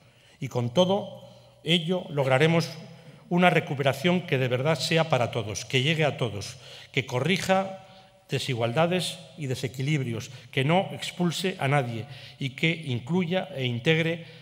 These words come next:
a todos aquellos que todavía sufren la realidad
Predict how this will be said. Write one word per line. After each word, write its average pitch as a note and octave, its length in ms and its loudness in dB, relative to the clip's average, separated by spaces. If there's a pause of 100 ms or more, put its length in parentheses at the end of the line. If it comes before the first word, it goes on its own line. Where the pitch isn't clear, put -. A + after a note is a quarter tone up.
(140)
a A2+ 120 -2
todos F3 280 0
aquellos D#3+ 520 0
que C#3 120 -4
todavía C#3+ 360 0
sufren F3 500 -2 (320)
la C3+ 160 4
realidad B2 840 -2